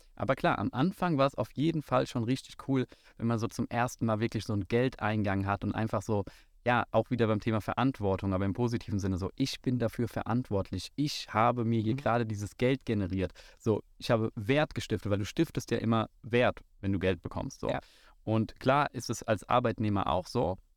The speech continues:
Speaker 1: aber als Arbeitnehmer hast du halt nicht so dieses direkte Feedback. Du kannst als Arbeitnehmer was richtig Geiles machen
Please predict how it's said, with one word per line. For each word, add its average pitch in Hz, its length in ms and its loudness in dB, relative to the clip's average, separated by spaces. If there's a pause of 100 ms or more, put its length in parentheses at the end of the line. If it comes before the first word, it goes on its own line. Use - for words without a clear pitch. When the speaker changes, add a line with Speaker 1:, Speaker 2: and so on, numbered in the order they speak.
(180)
Speaker 1:
aber 113 180 2
als 110 180 -2
Arbeitnehmer 120 520 2
hast 120 160 -4
du 117 60 -2
halt 113 140 0
nicht 113 120 -6
so 113 100 -4
dieses 104 300 -8 (180)
direkte 151 560 0
Feedback. 104 420 -4
Du - 80 -6
kannst 131 320 0
als - 140 -2
Arbeitnehmer 127 560 2
was 104 160 0
richtig - 260 -4
Geiles 107 300 2
machen 143 340 2